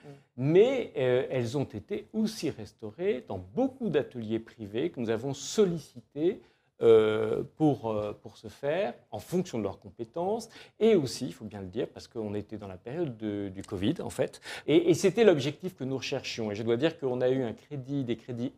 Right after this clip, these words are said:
Speaker 2: exceptionnels du ministère de la Culture et du ministère des Petites et Moyennes Entreprises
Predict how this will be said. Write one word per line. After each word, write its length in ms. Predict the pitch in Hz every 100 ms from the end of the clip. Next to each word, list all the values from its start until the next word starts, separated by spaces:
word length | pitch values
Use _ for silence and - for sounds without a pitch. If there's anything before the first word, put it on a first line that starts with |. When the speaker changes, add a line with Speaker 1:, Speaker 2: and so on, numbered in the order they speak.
| -
Speaker 2:
exceptionnels 720 | 214 - - - 160 147 156
du 80 |
ministère 420 | 120 120 147 - 156
de 60 |
la 80 | 135
Culture 580 | - 120 - 113 139 247 -
et 60 |
du 120 | 107 117
ministère 400 | 120 127 127 127
des 100 | 98
Petites 420 | - 180 220 160
et 60 | 139
Moyennes 380 | 135 131 120
Entreprises 680 | 117 - 110 - 123 123 185